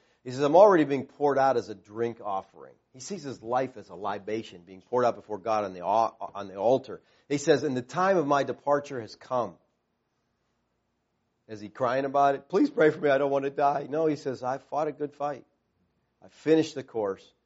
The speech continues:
I kept the faith." What a great thing to get to the end of the life and say,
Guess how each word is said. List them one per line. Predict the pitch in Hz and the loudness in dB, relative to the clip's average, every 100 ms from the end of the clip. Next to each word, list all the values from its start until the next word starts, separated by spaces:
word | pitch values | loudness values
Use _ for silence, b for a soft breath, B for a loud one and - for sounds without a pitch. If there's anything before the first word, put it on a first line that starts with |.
| _ _ _ _ | _ _ _ _
I | _ | _
kept | - 131 - | -10 -10 -10
the | _ - | _ -12
faith." | - _ _ _ _ _ _ _ _ _ _ _ | -12 _ _ _ _ _ _ _ _ _ _ _
What | 123 160 | -2 -2
a | |
great | 120 120 131 123 | 0 -2 -2 -2
thing | 127 101 | -8 -8
to | |
get | 98 123 | -10 -10
to | 110 | -8
the | 104 | -8
end | 113 131 | -6 -6
of | |
the | 135 | -4
life | 120 87 73 _ _ _ | -2 -4 -8 _ _ _
and | - | -14
say, | 110 95 | -10 -10